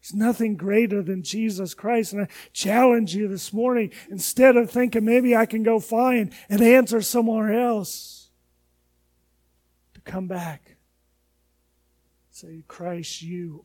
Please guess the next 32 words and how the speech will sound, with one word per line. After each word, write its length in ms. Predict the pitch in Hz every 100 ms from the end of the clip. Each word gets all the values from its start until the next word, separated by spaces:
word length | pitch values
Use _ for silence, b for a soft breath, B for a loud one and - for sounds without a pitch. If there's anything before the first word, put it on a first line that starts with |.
| _
are 340 | 165 160 165 156
the 260 | 143 151 _
answer. 600 | 143 131 - - - _ _ _ _ _ _ _ _ _ _ _
You 400 | 135 147 190 202
are 160 | 185
the 160 | 160 151
hope. 320 | 131 143 131 _ _ _ _ _ _ _ _
I'm 260 | - 165 135
going 580 | 190 190 185 175 151 123 _ _ _ _ _ _ _
to 140 | 180
continue 680 | 156 170 - 175 185 165 165
to 160 | -
walk 500 | 156 127 160 160 151
the 80 | -
way 340 | 156 165 180 170
that 260 | 165 -
you 80 | 160
want 260 | 151 170 165
me 100 | 151
to." 240 | - 160 147 _ _ _ _ _ _ _ _ _ _ _ _ _ _ _ 151
If 160 | 147
it 140 | 190 185
becomes 380 | 180 208 190
more 340 | 156 202 208 202
and 80 | 196
more 200 | 196 185
counterculture, 880 | 190 202 190 175 185 190 - 170
and 80 | 160
we're 180 | 165 185
already 380 | 190 185 180 165
seeing 380 | - 165 151
that, 400 | 143 127 _ -